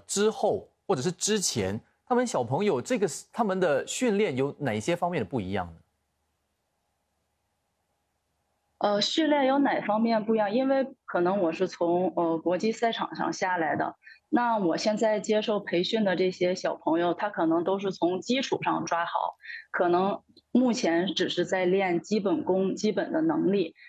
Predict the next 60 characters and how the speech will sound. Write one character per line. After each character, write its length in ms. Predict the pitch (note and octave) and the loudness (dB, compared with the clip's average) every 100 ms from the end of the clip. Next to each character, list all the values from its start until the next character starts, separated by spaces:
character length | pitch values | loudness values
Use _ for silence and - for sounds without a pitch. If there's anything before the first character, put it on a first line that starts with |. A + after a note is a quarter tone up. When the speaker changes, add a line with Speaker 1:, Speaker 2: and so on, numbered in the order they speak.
| - | -6
Speaker 2:
那 200 | A3 A3+ | -2 -2
可 140 | A3 | 0
能 240 | D#3+ E3 F#3 | 2 2 0
基-， 240 | - A3+ | -2 -4
至 220 | - A#3 | 0 0
于 160 | G3 F#3+ | 2 0
像 420 | - G3+ F#3+ D#3 | 0 2 2 0
在 180 | - F#3+ | 0 -2
国 220 | F#3 E3+ | 0 0
际 160 | F3+ A3+ | 0 0
比 160 | F#3 | 0
赛 240 | - F#3 F3 | 0 0 0
大 180 | F#3 F3+ | 0 0
家 160 | F#3 | 0
所 200 | F#3 - | -2 -6
看 260 | - - G3+ | -4 -2 0
到 160 | F3 | 2
的 120 | E3+ E3+ | 2 2
这 140 | F#3+ | 2
种 240 | E3 - | 0 -2
技 200 | - G#3+ | -2 0
战 200 | G3+ G#3+ | 2 0
术 220 | A3 C#4+ A#3+ | 0 0 0
的 140 | E3 | 0
方 240 | - E3 | 0 0
面 180 | F3 F3 | 2 2
上， 180 | E3 C#3 | 0 -4
可 180 | - - | -4 -2
能 200 | D4+ D#4+ - - _ | 0 0 -4 -20 _
目 220 | - C4 | 2 2
前 260 | A3 E3+ F3 | 2 0 0
还 180 | F3 E3 | -2 -2
不 160 | D#3 | -2
太 200 | D#3+ G#3 | 0 2
能 180 | F3+ E3+ | 2 2
运 240 | G3 B3 | 2 2
用 160 | F3+ D3 | 2 0
上。 240 | - D3 - _ - | -2 -4 -6 _ -2
但 180 | G#3+ | 0
是 140 | A3+ G#3 | 2 2
我 160 | G3 | 4
也 160 | G#3+ F#3 | 2 0
通 280 | - G3 G#3 | -2 -2 0
过 220 | G#3 G3 | 2 2
我 220 | E3 - | 0 0
的 120 | - | 0
一 140 | D#3+ F#3+ | 0 0
些 220 | - F#3+ | 0 -2
经 260 | - G#3+ A#3 | 0 0 2
验 220 | A3 E3 | 0 0
吧， 180 | - - _ _ | -4 -6 _ _
来 180 | E3+ F#3 | -2 0
给 160 | E3+ | -2
他 120 | - | 0
们 180 | F3+ F#3+ | 0 0
灌 260 | A3 A3+ G3+ | 0 0 0
输 220 | G3 G3 | 0 0
这 160 | G3+ F#3+ | 2 0
种， 200 | D#3+ F2+ - - _ | 0 -4 -6 -18 _
呃， 380 | - - - - | -2 -2 -2 -6